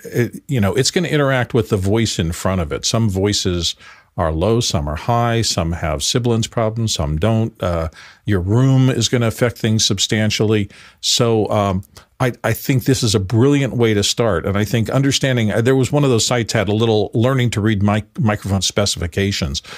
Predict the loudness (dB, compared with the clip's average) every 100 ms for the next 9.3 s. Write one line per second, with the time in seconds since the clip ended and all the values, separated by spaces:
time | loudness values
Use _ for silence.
0 | -12 -2 2 2 2 2 2 2 0 2
1 | 2 2 0 0 0 0 0 0 0 0
2 | 0 0 0 0 0 0 0 -2 -2 -2
3 | -2 -2 -2 -2 -2 0 2 2 0 0
4 | 0 0 0 2 0 0 -2 0 0 2
5 | 0 0 0 0 0 0 0 0 0 -2
6 | -4 -10 -20 -20 -4 -2 0 -2 -2 -4
7 | 0 0 0 -4 -6 -4 -2 0 0 0
8 | -2 -2 -2 0 0 0 -2 -2 -2 -2
9 | -2 -4